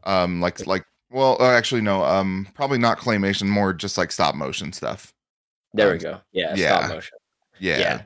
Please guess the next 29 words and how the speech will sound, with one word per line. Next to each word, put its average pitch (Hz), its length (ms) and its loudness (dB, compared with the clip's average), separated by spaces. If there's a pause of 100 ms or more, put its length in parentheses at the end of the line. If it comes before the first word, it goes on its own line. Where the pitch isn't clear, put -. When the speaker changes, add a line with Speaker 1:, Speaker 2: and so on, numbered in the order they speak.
Speaker 2:
that 101 200 2 (180)
shit, 101 320 0 (380)
I've 92 280 0
been 101 140 2
about 87 340 -2
it 87 240 -6
since - 560 -6 (120)
the 90 120 -6
original 90 480 -8
Clash 90 320 -4
of - 60 -12
the 101 60 -8
Titans. 92 560 -6 (1120)
Speaker 1:
Oh, 101 120 0
Speaker 2:
Loved 87 120 0
Speaker 1:
there 90 60 0
you 120 60 -2
Speaker 2:
it. - 40 0
Speaker 1:
go. 104 220 2 (580)
Speaker 2:
Yeah, 98 280 2 (240)
yeah, 95 220 2
Speaker 1:
<laughs> - 20 -4
Speaker 2:
same, 113 420 0
same 120 320 0
type 127 260 4
of 143 80 -2
shit. 143 320 0
That's, - 380 0
that's, - 540 -6